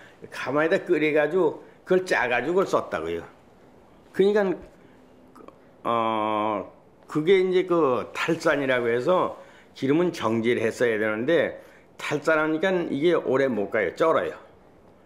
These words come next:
그러나 그거는 돈지나 우지는 그래도 꽤 오래 갑니다. 삼 개월은 갑니다. 들기름은 뭐 이틀도 못 가지만 참기름은 오래 가는데 그건 참기름은 그렇게 양이 없는 거고 뭐 많이 쓰니까요.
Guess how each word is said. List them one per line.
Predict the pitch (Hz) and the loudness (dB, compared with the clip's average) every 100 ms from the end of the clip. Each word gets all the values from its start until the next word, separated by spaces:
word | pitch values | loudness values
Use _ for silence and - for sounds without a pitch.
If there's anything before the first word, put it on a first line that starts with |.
| - - | -20 -8
그러나 | - 196 190 | 0 0 0
그거는 | 165 190 196 175 - - - - - - | 2 2 2 -2 -8 -20 -20 -20 -18 -2
돈지나 | 139 143 135 156 156 147 | 0 0 2 2 2 2
우지는 | 147 143 190 185 110 82 - - - | 0 0 0 2 0 -4 -12 -20 -4
그래도 | - 135 196 | 2 2 2
꽤 | 190 180 | 2 0
오래 | 113 117 120 | 2 2 0
갑니다. | 107 92 | 0 -4
삼 | 90 - 151 | -6 0 2
개월은 | 160 156 131 | 4 2 0
갑니다. | 95 82 80 85 - - - - - - - - - | -4 -6 -6 -8 -12 -20 -20 -20 -20 -20 -20 -20 -10
들기름은 | - 160 147 151 165 202 | 0 2 2 2 4 4
뭐 | 185 190 160 - - - - - - - | 2 2 0 -2 -10 -20 -20 -20 -20 -10
이틀도 | 139 127 143 160 | -8 -4 -2 2
못 | 117 107 | 2 0
가지만 | 117 120 110 76 - - - - - - | -2 0 -2 -4 -12 -20 -20 -20 -20 -8
참기름은 | - 156 160 165 180 208 | -2 0 2 2 2 2
오래 | 185 180 | 2 2
가는데 | 196 202 | 2 0
그건 | 202 208 180 | 2 0 0
참기름은 | - 156 208 202 | -2 0 2 2
그렇게 | 143 139 190 | 0 2 2
양이 | 113 147 | 2 2
없는 | 139 104 101 | 2 0 0
거고 | 139 143 | 0 0
뭐 | 98 156 131 | 0 0 -2
많이 | 113 - 226 | -2 0 0
쓰니까요. | 202 208 185 117 92 | 0 -2 0 0 -2